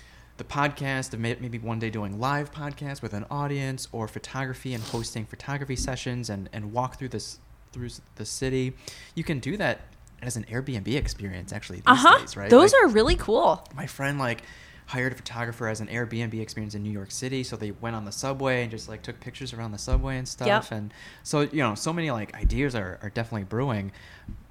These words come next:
Speaker 1: But I think retirement, for most people, retirement looks like doing nothing. But retirement is, like,
Speaker 2: Yeah.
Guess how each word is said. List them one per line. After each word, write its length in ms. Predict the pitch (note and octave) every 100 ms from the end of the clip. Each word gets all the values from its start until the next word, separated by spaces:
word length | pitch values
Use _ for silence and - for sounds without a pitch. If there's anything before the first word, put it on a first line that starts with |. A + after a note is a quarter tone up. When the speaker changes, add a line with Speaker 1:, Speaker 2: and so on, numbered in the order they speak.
| - - -
Speaker 1:
But 300 | A2 G2+ - - -
I 60 | G#2+
think 180 | A#2+
retirement, 580 | G#2+ - A#2+ A#2+ A2 G2+ - - - -
for 140 | - E3
most 220 | F#3+ A3+
people, 160 | B3+ G#3
retirement 340 | - C#3 B2+
looks 140 | B2+
like 180 | A#2 -
doing 220 | A#2+ G2+
nothing. 420 | F2+ - - E2+ F#2
But 240 | - A2+ A#2
retirement 540 | B2+ - E3+ F#3+ -
is, 140 | A#2 A#2+
like, 120 | A3
Speaker 2:
Yeah. 240 | G#3+ F3+